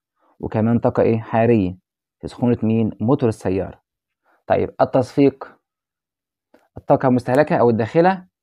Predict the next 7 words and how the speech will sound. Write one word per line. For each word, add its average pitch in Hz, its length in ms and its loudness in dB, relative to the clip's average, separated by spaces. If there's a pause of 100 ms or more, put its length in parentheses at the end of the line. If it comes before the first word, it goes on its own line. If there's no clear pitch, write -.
(120)
طاقة - 200 0
حركة. 208 380 -2 (720)
طيب 95 340 -4
الطاقة 135 420 -2
الناتجة 123 500 0 (500)
طاقة 131 360 2
صوتية، 127 640 0